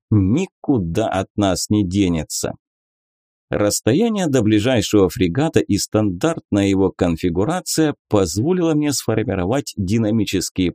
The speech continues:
порталы для десантников и высадить их прямо на внутренние палубы.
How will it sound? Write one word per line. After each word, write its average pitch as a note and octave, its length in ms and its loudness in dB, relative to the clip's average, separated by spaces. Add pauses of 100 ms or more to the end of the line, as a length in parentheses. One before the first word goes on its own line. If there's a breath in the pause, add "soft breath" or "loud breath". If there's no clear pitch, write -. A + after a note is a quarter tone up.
порталы F2 540 -2
для D#2+ 140 -4
десантников F2+ 840 -4 (260)
и A2+ 180 2
высадить D#3 800 -2
их A#2+ 260 0 (140)
прямо C#3 480 -2
на A#2+ 180 0
внутренние G#2 760 0
палубы. F2 640 -2